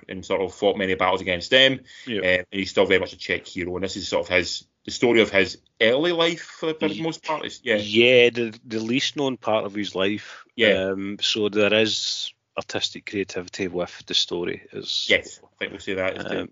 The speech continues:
Speaker 2: yeah.
Speaker 1: yeah, the
Speaker 2: So the, the guy's name is Jan Zeszko, isn't it?
Speaker 1: Jan Ze-, yeah,
Speaker 2: Um,
Speaker 1: that's
Speaker 2: or
Speaker 1: him, yeah.
Speaker 2: One, One-Eyed Jan, as he was called.
Speaker 1: That was up, yeah.
Speaker 2: Um, who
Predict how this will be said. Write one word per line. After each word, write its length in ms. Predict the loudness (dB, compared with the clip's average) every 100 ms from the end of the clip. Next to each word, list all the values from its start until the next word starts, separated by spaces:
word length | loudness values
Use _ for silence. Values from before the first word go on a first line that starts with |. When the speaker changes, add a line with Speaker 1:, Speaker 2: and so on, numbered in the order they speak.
| _
Speaker 2:
yeah. 240 | -2 -2
Speaker 1:
yeah, 60 | -2
the 140 | -6 -4
Speaker 2:
So 200 | 4 4
the, 180 | 4
the 120 | 2 4
guy's 260 | 4 4
name 140 | 2 -2
is 160 | -2
Jan 360 | -2 0 -2 -2
Zeszko, 480 | 0 0 -2 -10 -12
isn't 220 | -18 -16
it? 100 | -12 -4
Speaker 1:
Jan 120 | -4
Ze-, 80 | -2
yeah, 140 | -4 -4
Speaker 2:
Um, 60 | -4
Speaker 1:
that's 160 | 0
Speaker 2:
or 80 | 0
Speaker 1:
him, 60 | 2
yeah. 100 | 4
Speaker 2:
One, 100 | 4
One-Eyed 440 | 4 4 4 2
Jan, 380 | 0 -2 -2 -6
as 160 | -12 -8
he 80 | -6
was 140 | -6
called. 340 | -2 -2 -2 -14 -12
Speaker 1:
That 80 |
was 140 | -8 -8
up, 100 | -4
yeah. 200 | -2 -4 -6 _ -2
Speaker 2:
Um, 340 | 2 4 4 0
who 360 | 0 4 6 4